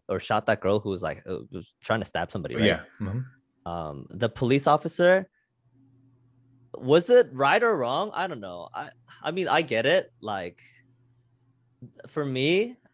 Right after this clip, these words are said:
Speaker 1: which, okay, so it's hard for me to judge a police's job 'cause, uh, as a police officer, you're just like me. Like, if I was put in that situation, I'd be scared too.
Speaker 2: Mm-hmm.
Speaker 1: Uh, I, I'd wanna do the safest thing. I don't wanna get hurt. Like, I don't
Speaker 2: Mm-hmm.
Speaker 1: wanna risk myself getting stabbed, right? But he shot the girl, I think, to pre-,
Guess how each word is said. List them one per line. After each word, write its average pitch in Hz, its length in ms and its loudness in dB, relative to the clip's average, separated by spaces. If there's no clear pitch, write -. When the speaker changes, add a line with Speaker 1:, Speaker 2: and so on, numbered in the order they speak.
Speaker 1:
which, 127 400 -6
okay, 113 260 -2
so 120 140 -2
it's 123 140 -2
hard 175 200 0
for 160 100 -4
me 151 100 -4
to 104 80 -6
judge 101 260 -6
a 92 40 -12
police's - 360 -14
job 78 300 -10
'cause, 123 160 -4
uh, 104 140 -4
as 139 160 2
a 170 60 -6
police 110 300 -4
officer, 143 420 -2
you're 123 220 -6
just - 180 -12
like - 180 -4
me. 107 240 -6
Like, 87 200 -8
if 90 100 -6
I 123 60 2
was 175 100 0
put 147 140 -10
in 143 40 -6
that 139 120 -4
situation, 117 420 -4
I'd 95 220 -8
be 117 80 -12
scared - 340 -6
too. 110 340 -6
Speaker 2:
Mm-hmm. 95 200 -8
Speaker 1:
Uh, 101 540 0
I, 107 100 2
I'd 123 100 0
wanna 120 200 0
do 104 100 -8
the 90 100 -6
safest - 440 -8
thing. 107 160 -4
I 90 160 0
don't 165 100 0
wanna 123 140 -6
get 85 140 -10
hurt. - 260 -8
Like, 127 120 -6
I 143 100 2
don't 196 120 -2
Speaker 2:
Mm-hmm. 180 60 -4
Speaker 1:
wanna 180 200 0
risk 120 280 -4
myself 104 400 -6
getting 87 220 -6
stabbed, 82 400 -4
right? 92 260 0
But 113 240 2
he 143 320 4
shot 131 340 2
the 160 60 -4
girl, 127 200 4
I 110 120 4
think, 123 180 -6
to 117 60 -14
pre-, 104 140 -14